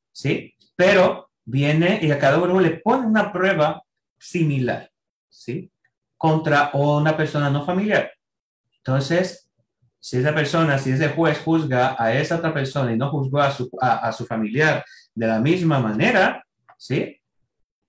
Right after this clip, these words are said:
El juez tiene más responsabilidades y a cada uno, ¿sí? Va a juzgar el juez,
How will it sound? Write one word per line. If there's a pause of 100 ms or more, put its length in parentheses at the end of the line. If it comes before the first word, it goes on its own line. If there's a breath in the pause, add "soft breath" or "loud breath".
(160)
El
juez
tiene
más
responsabilidades
y
a
cada
uno, (140)
¿sí? (100)
Va
a
juzgar
el
juez,